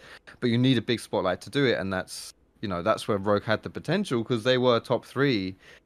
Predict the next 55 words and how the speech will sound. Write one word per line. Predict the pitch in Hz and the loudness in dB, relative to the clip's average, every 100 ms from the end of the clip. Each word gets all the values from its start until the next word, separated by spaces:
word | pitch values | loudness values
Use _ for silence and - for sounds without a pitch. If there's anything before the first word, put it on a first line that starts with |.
| - | -12
and | 95 | -8
during | 92 104 98 | -2 -2 0
covid | 117 104 92 | 2 2 0
they've | 95 | -2
been | 104 95 | -2 -4
great, | 101 139 110 82 - _ _ _ | 2 2 2 -2 -8 _ _ _
but | 117 | 4
they | 123 | 6
haven't | 139 147 151 | 6 4 4
<laughs> | |
had, | - 180 - | 4 4 4
they | 139 139 | 4 6
haven't | 151 143 | 4 4
had | 147 131 | 2 2
the | 135 | 0
events. | 120 170 165 82 - | -2 -2 -4 -10 -10
And | 98 | -6
I, | 98 98 | -2 -4
I | |
think | - 123 | -4 -4
that's | 104 - | -4 -2
actually | 95 - - | -4 -6 -12
kind | 101 92 | -10 -8
of | 87 _ - _ _ - - | -10 _ -20 _ _ -20 -12
kicking | 120 117 | -10 -6
them | 104 | -6
in | 90 | -4
the | |
arse | 90 113 143 - | -2 0 -2 -6
a | |
little | 90 76 | -10 -8
bit. | - 76 165 | -6 -6 -6
Like, | 95 | -8
it | 98 110 | -6 -6
definitely | 107 101 | -6 -6
would | 85 | -4
have | 92 | 0
helped | 110 113 | -2 -2
them. | 87 85 | -8 -8
And, | 82 - | -8 -8
and | 90 | -4
I | 90 | -6
just, | 87 95 - - | -6 -10 -14 -10
I | 110 | -6
hope | 104 117 | -4 -6
for | 87 | -10
their | 80 92 110 | -4 0 0
sake, | - 82 82 | -2 -6 -6
at | 80 | -8
least, | 80 73 - - - _ _ - | -8 -8 -10 -16 -18 _ _ -4
now | 98 104 101 | 0 2 2
that | - | 2
offline | 101 - 101 95 | 0 0 -2 0
events | 87 90 90 92 | -2 -4 -4 0
are | 87 87 | 0 0